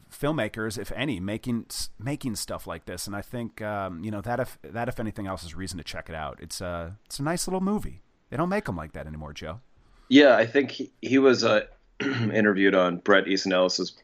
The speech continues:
Speaker 2: podcast, Ellison's. <laughs> Adding s-, Bret Easton Ellis's podcast. I, I feel like a few years ago when The Immigrant came out, and he was just talking about, like, the process of getting funding for the types of movies that,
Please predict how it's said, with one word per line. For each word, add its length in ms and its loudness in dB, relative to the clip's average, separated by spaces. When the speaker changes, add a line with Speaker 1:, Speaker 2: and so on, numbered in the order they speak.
Speaker 2:
podcast, 760 0
Ellison's. 680 4
<laughs> 720 -2
Adding 240 4
s-, 200 0
Bret 180 6
Easton 260 4
Ellis's 920 4
podcast. 800 4
I, 140 -2
I 80 0
feel 200 4
like 140 8
a 60 4
few 200 4
years 300 4
ago 340 4
when 180 0
The 140 4
Immigrant 380 6
came 200 0
out, 300 0
and 140 4
he 160 6
was 160 6
just 180 0
talking 300 6
about, 320 2
like, 320 -4
the 100 2
process 580 4
of 120 0
getting 320 4
funding 640 2
for 180 0
the 120 -2
types 360 2
of 100 -2
movies 480 -2
that, 340 2